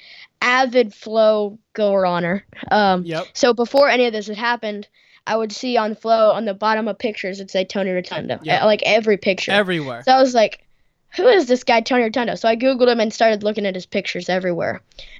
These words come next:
Speaker 1: And they were just amazing pictures. And every once in a while, I'd just go on his, his site and just look at his pictures.
Speaker 2: Mm-hmm.
Speaker 1: Um,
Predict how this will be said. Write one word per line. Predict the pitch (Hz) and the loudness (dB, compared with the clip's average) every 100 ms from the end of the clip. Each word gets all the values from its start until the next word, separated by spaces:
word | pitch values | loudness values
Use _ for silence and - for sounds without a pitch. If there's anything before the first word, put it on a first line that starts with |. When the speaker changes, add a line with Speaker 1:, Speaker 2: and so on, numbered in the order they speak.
| - | -2
Speaker 1:
And | 208 208 | 0 4
they | 220 | 4
were | 220 | 4
just | 196 - | 0 -6
amazing | 185 202 196 180 175 | -4 0 0 -2 -6
pictures. | 208 185 175 180 | -6 -4 -4 -2
And | 185 | 0
every | 190 226 233 | 2 4 6
once | 214 208 | 4 2
in | 202 | 2
a | |
while, | 185 180 | 2 0
I'd | 190 | -2
just | 196 - | -6 -2
go | 196 190 | 2 4
on | 196 | 4
his, | 190 185 - | 0 -4 -6
his | - 185 185 | 0 0 0
site | - 190 - | 0 0 -2
and | 180 | -4
just | 185 - | -4 -4
look | 190 | -4
at | 180 | -4
his | 175 | -2
pictures. | 185 180 190 202 - - | -2 -2 -6 -8 -12 -16
Speaker 2:
Mm-hmm. | 156 156 139 165 | -14 -12 -12 -6
Speaker 1:
Um, | 196 208 196 170 | -2 2 2 0